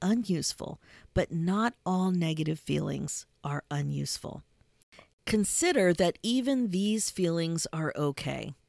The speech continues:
Consider that there might be something to learn from these uncomfortable negative emotions as well. And remember, the relax and smile more method <laughs> is there to help you,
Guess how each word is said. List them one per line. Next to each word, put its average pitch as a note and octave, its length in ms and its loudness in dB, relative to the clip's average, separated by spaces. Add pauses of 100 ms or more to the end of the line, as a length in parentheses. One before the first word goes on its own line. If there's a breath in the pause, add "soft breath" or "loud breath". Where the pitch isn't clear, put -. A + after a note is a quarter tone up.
(880)
Consider F#3+ 720 2
that E3+ 220 2
there E3+ 140 0
might G#3 360 0
be A#3 120 -2
something F3+ 500 -2
to D#3 140 -4
learn F#3 480 0
from D3+ 260 -4
these G#3+ 320 -2
uncomfortable D3+ 640 -4
negative C#3+ 360 -6
emotions C#3 760 -6
as C#3+ 200 -6
well. F3+ 380 -4 (880 loud breath)
And F3 220 0
remember, F3 800 2
the E3 140 2
relax E3+ 640 0
and F#3+ 140 -2
smile F3 360 -2
more F3 240 -2
method B3 600 2
<laughs> - 40 -2
is G#3+ 200 4
there F3+ 240 4
to E3+ 100 2
help E3 320 0
you, D3 300 -2